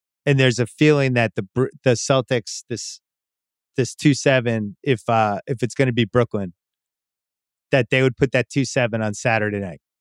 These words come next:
And that it would go Saturday, Monday, round one, round two, which would actually be bad for Boston because that would be,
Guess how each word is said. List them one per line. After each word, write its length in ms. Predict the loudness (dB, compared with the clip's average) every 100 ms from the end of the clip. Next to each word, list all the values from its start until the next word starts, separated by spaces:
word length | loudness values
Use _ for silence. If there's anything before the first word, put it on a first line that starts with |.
| _ _ _ _ _ _ _ -4
And 80 | 0
that 140 | 2
it 20 | 2
would 80 |
go 100 | 0
Saturday, 560 | -2 0 0 2 0 0
Monday, 400 | 0 -2 -2 -2
round 280 | 0 -2 -2
one, 180 | -2 -2
round 240 | -4 -4
two, 280 | -4 -4 -4
which 200 | -8 -2
would 100 | 0
actually 260 | 2 0 -2
be 120 | -2
bad 320 | 0 2 0 -2
for 100 | -6
Boston 440 | -2 -2 -4 -10
because 360 | -10 -6 -8 -4
that 220 | -6 -4
would 180 | -8 -4
be, 300 | -2 -2 -4